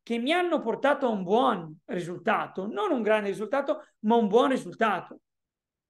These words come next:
Noi, purtroppo, eh,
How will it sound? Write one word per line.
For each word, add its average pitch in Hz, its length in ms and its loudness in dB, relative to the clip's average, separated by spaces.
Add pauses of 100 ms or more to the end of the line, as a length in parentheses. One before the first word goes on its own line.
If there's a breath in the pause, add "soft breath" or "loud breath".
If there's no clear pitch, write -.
(140)
Noi, 254 460 0 (140)
purtroppo, 214 840 0 (380 loud breath)
eh, - 200 -16